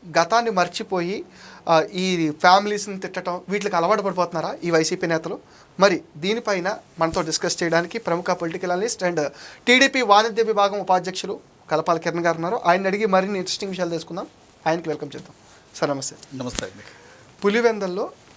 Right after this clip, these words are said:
Speaker 1: బీటెక్ రవి కంటే ముందు సతీష్ రెడ్డి అనే అతను టీడీపీకి చేదోడు వాదోడుగా ఉండి జగన్ని ధీటుగా ఎదుర్కొన్నాడు. వైఎస్ నుంచి అతను పోరాటం కొనసాగించాడు. మరి సడన్గా గాలి మళ్ళిందో ఏమైందో తెలియదు.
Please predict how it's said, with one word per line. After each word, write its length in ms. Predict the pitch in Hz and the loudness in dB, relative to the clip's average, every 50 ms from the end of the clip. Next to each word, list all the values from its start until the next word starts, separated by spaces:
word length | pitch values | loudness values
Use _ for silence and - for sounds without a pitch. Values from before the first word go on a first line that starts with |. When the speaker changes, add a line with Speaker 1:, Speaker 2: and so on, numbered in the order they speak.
| - - 180 | -10 -4 -2
Speaker 1:
బీటెక్ 300 | 190 190 190 202 190 - | 0 0 0 0 -2 0
రవి 160 | 165 170 165 | 0 0 0
కంటే 240 | 165 - 165 165 175 | 0 -4 -4 -4 -4
ముందు 240 | 165 160 151 156 - | -6 -6 -8 -10 -8
సతీష్ 340 | - - - - 185 160 175 | -2 -2 0 0 0 -2 -2
రెడ్డి 180 | 160 151 160 | -2 -2 -2
అనే 120 | 143 135 135 | -4 -4 -6
అతను 320 | 135 - 202 254 302 - - - - - _ _ - - | -8 -4 0 0 0 -2 -2 -14 -20 -20 _ _ -4 -2
టీడీపీకి 480 | 180 175 180 185 185 185 175 - 170 - 175 | 0 2 2 0 -2 -2 -6 -6 -4 -2 0
చేదోడు 240 | 165 165 170 170 170 | 0 2 2 2 4
వాదోడుగా 400 | 160 156 156 160 151 156 156 147 | 2 2 2 2 -2 0 -2 -2
ఉండి 220 | 147 151 180 240 | -2 -4 -6 -8
జగన్ని 1200 | 208 - 175 165 160 170 180 185 180 165 - - - - - - - - - - - 175 175 165 | -6 0 0 0 0 0 0 -2 -4 -6 -8 -14 -20 -20 -20 -20 -20 -20 -14 -6 -2 2 2 2
ధీటుగా 540 | 151 160 - - 151 - 196 214 208 208 202 | 2 0 -4 -12 -2 0 0 2 4 4 4
ఎదుర్కొన్నాడు. 600 | 190 175 160 175 185 185 190 170 170 165 175 208 | 4 4 2 2 0 -2 -4 -2 0 0 2 2
వైఎస్ 500 | 254 240 170 156 156 175 202 208 208 208 | 2 4 4 4 4 6 4 2 2 2
నుంచి 300 | 214 220 208 - 254 247 | -4 -4 -4 -4 -4 -4
అతను 260 | - - 190 - 196 175 | -4 -4 -4 -4 -4 0
పోరాటం 340 | 180 170 170 180 175 185 160 | 4 4 4 4 4 0 -4
కొనసాగించాడు. 520 | 156 151 - 160 151 143 143 - 170 - _ - - _ _ _ - | -4 -4 -2 -4 -4 -4 -6 -12 -16 -18 _ -20 -20 _ _ _ -12
మరి 100 | 139 131 | -10 -6
సడన్గా 500 | - 143 131 151 170 185 190 202 202 - - _ _ _ - 147 143 | -4 -2 -2 -2 -2 2 2 2 2 2 -6 _ _ _ -8 2 6
గాలి 200 | 147 156 165 175 | 6 6 6 4
మళ్ళిందో 400 | 175 170 165 170 170 170 175 196 | 0 -4 -2 -2 -4 -2 -2 -2
ఏమైందో 380 | 190 160 165 165 165 165 160 156 | 0 0 2 2 0 0 -2 -2
తెలియదు. 340 | - 160 143 151 160 233 | -4 -4 -6 -6 -6 -8